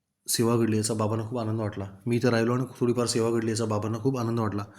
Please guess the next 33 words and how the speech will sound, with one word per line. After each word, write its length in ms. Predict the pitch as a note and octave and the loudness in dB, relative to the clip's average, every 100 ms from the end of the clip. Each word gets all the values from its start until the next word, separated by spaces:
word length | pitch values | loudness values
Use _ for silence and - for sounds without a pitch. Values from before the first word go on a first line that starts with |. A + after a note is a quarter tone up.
| - - - - | -20 -20 -20 -4
दोघांनी 300 | A#2+ A#2 C3 | 0 4 4
मोठ्या 240 | B2+ A2+ A2+ | 2 0 -2
प्रेमाने 320 | A#2 A#2+ B2 | -2 -2 -2
मला 160 | A#2+ | -2
निरोप 260 | A#2 A2 A2 | 0 0 -2
दिला 160 | G#2 G2 - - _ - | -4 -8 -10 -20 _ -6
आणि 80 | A#2+ | -4
परत 220 | A#2+ B2 - | -2 -2 0
कधीही 320 | B2 B2+ C3 | 2 4 4
इथे 140 | B2+ | 4
येऊन 140 | B2 A#2+ | 0 0
राहायचे 260 | A2+ A2 | -2 -2
आवर्जून 320 | A2+ A2 A2 A#2 | 0 0 -2 -4
सांगितले. 320 | A#2 G#2 G2 - - - - - | -4 -4 -6 -10 -20 -20 -14 -6
सकाळी 240 | A#2+ B2+ | 0 0
सुंदर 300 | B2 C3+ B2 | 2 2 0
असा 220 | A2+ A2+ | -2 -4
चहा 220 | A2+ A2+ A#2 | -4 -2 -2
बाल-, 260 | A#2+ G2 - | -2 -4 -6
चहा 140 | G#2+ | -2
असा 180 | A#2+ A#2 | 0 2
बाल-, 200 | B2 A#2 A#2+ - | 0 0 -4 -4
चहा 160 | A2 | -2
बालबोग 360 | A#2 A#2 A2+ A#2 | 0 0 0 0
घेऊन 180 | C3 G#2 - - - - - | -2 -4 -10 -20 -20 -20 -6
दोघांना 300 | A2 A2 A#2 | -2 0 0
साष्टांग 320 | A2+ G#2 A#2 | -2 0 0
नमस्कार 320 | B2 A2+ A#2+ | 2 0 -2
करून 240 | A2 A2 A2 | -4 -2 -2
मी 100 | A2 | -2
पुढचा 260 | A2 G#2 | -4 -4
रस्ता 200 | G#2+ - | -4 -4
धरला. 220 | G2+ G2+ | -6 -8